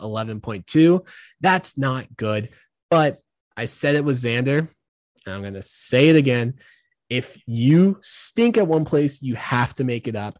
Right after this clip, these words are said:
And he more than made it up offensively. If your O P S is close to a thousand, if you're a shortstop and twenty-two years old slugging above six hundred, no one's gonna care about your defense,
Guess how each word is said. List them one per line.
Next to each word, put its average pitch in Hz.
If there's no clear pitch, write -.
And 117
he 127
more 131
than 120
made 107
it 107
up 104
offensively. 139
If 131
your 135
O 143
P 123
S 127
is 123
close 113
to 120
a 110
thousand, 110
if 101
you're 120
a 113
shortstop 165
and 120
twenty-two 120
years 113
old 104
slugging 107
above 98
six -
hundred, 127
no 123
one's 123
gonna 120
care 104
about 95
your 90
defense, -